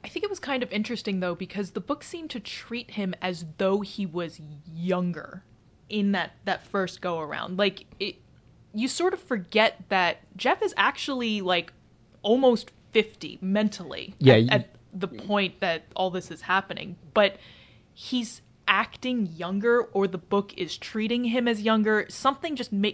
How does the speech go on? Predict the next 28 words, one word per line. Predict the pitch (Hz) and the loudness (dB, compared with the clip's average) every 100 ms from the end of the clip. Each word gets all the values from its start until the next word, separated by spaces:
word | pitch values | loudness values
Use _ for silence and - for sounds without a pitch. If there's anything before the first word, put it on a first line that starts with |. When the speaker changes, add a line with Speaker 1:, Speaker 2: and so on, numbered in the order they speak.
| 202 | 0
Speaker 1:
makes | 208 214 | -2 0
him | 220 196 | -2 -4
feel | - - 208 190 175 147 - _ | -6 -4 0 0 0 -8 -18 _
less | 170 165 185 185 - - | -14 0 2 2 -4 -8
than | 185 170 | -6 -4
his | 180 175 | -6 -4
mental | 175 170 147 - | -6 -6 -10 -8
age, | 160 151 - - - - - - - | -8 -8 -12 -16 -16 -20 -20 -20 -8
which | 220 220 | -4 2
I | 220 | 2
think | 208 247 | 2 2
Speaker 2:
Yeah. | 202 | 2
Speaker 1:
is | - | 2
interesting. | 196 180 - 151 | -4 -4 -10 -4
It, | 214 180 | -2 0
I | 214 | 2
definitely | 214 247 294 269 | 4 2 2 -2
felt | 220 208 196 - | 0 2 2 -2
that | 180 | -6
he | 190 160 - | -8 -12 -10
gained | 190 190 196 170 | -4 0 0 0
more | 180 | -4
maturity | 170 160 - 185 175 160 | -6 -6 -4 -2 -4 -8
throughout | - 165 151 | -6 -4 -2
it, | |
which, | 165 180 | -4 -4
I | 202 | 0
mean, | 196 185 | 0 0